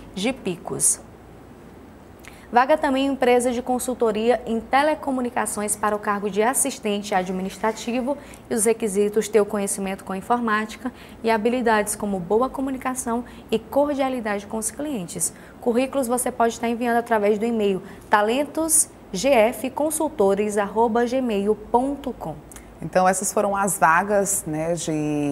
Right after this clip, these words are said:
Speaker 2: emprego em Picos e região. E agora a gente vai falar de concurso público, né, Júlia?
Speaker 1: Concurso público do município de Pajeú do Piauí, Geandra, que é um município que fica aqui a pouco mais de duzentos e cinquenta quilômetros, já no sul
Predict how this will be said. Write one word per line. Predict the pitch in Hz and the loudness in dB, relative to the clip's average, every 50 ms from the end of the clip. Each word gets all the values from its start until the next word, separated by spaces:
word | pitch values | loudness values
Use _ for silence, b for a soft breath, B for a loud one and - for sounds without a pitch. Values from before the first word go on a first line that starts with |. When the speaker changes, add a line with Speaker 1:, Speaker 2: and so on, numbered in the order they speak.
| 143 143 147 | 0 0 -2
Speaker 2:
emprego | 156 151 - 156 147 147 160 175 170 180 185 B B B B B | -2 -4 -4 -4 -2 -2 -2 -2 -2 -4 -6 B B B B B
em | 170 170 | -4 -4
Picos | 165 - - 233 262 277 - - 240 196 - 202 | -4 -2 0 0 0 0 0 0 0 0 0 0
e | 190 | 2
região. | 185 196 196 202 185 - 170 170 175 202 | 2 4 2 2 2 2 2 2 2 2
E | 226 | 4
agora | 214 185 185 185 185 202 | 2 4 6 6 6 6
a | 214 | 4
gente | 202 214 214 208 - 220 | 4 2 0 -2 0 0
vai | 202 208 214 | 2 2 2
falar | 208 - 202 196 202 | 2 2 2 4 2
de | 214 - | 2 0
concurso | - 233 233 - - 254 254 - 311 | -2 -4 -2 0 0 0 0 0 -2
público, | - - 277 269 202 185 185 - 185 | 0 2 2 4 4 2 0 -2 0
né, | 190 220 254 | 0 0 2
Júlia? | 220 196 165 151 139 135 139 147 B B B B B - - - | 2 0 0 0 0 -2 -4 -6 B B B B B -20 -6 0
Speaker 1:
Concurso | - 262 269 285 277 - 330 320 - 359 | 2 2 2 2 0 -2 -2 0 0 0
público | 359 - - 277 277 240 285 285 - 285 269 | 0 2 4 4 4 4 2 0 0 0 0
do | 247 262 | 0 0
município | 254 254 247 247 247 247 - - 254 247 247 - - 254 247 | 0 0 0 0 0 0 0 -2 -2 -4 -4 -2 -2 -2 -2
de | 214 196 - 240 226 226 233 - - | -2 -2 -2 -2 -2 -2 -2 0 2
Pajeú | 277 302 349 349 330 339 320 247 240 254 | 2 2 2 2 4 4 4 4 4 2
do | 220 254 247 | 2 -2 -2
Piauí, | 247 - 262 240 220 202 196 202 220 | -2 2 2 4 4 4 2 0 0
Geandra, | 226 233 233 196 185 185 185 190 | 0 0 0 -2 0 -2 -2 -2
que | 190 - 214 | 0 0 0
é | |
um | 208 | 2
município | 220 220 226 226 226 220 - 226 220 - - | 2 2 2 2 2 0 0 -2 -4 -6 -8
que | - - 214 | -8 -8 -8
fica | 214 - 208 - 208 | -6 -6 -4 -4 -4
aqui | 208 - - 214 208 208 208 B B B B B | -4 -2 -2 -2 -2 -2 -4 B B B B B
a | 185 196 | -2 0
pouco | - - 220 220 - 220 | 2 2 2 2 2 2
mais | 214 214 214 214 | 2 2 2 2
de | 220 | 0
duzentos | 208 208 208 196 214 214 202 220 202 | 0 0 0 0 0 -2 -2 -2 -2
e | 202 202 | 0 0
cinquenta | - - 220 202 - 220 202 202 - 202 | 0 0 -2 -2 -2 -2 -2 -2 -2 -4
quilômetros, | 202 - - 185 180 190 208 233 240 240 240 233 240 233 247 233 | -4 -4 -4 -4 0 2 4 4 4 2 2 0 0 -2 -2 0
já | 262 330 381 | 0 0 2
no | 415 427 415 | 2 2 2
sul | 415 - - - 269 262 262 277 277 | 4 2 2 2 2 2 0 0 -2